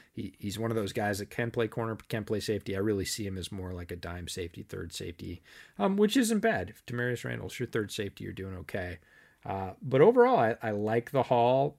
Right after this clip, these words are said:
Did they lose some players? Sure, but they were guys that, like, Carlos Hyde, Philip Dorsett, everybody gets excited about them 'cause they were names coming out. Um, neither one's produced a bunch in a while. Um, so, uh,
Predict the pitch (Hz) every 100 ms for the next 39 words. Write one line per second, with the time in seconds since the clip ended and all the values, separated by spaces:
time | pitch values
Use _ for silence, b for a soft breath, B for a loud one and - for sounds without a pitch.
0 | - 117 123 110 101 101 110 - 123 -
1 | 120 120 120 117 - - - 127 127 127
2 | 120 170 196 156 113 107 107 104 104 104
3 | - 160 110 - b b - 123 131 127
4 | 120 113 113 104 92 120 113 - 104 -
5 | 107 120 143 139 135 123 - 120 117 120
6 | 113 110 113 - 104 110 107 107 107 104
7 | - 110 107 104 104 - B B - 113
8 | 101 95 - - 156 175 139 135 - 120
9 | 120 - - 120 98 104 92 120 139 -
10 | 120 104 87 87 85 87 139 175 b b
11 | b b - 95 92 90 90 87 _ _
12 | _ _ - - 127 113 107 - _ _
13 | _ - 127 120 113 110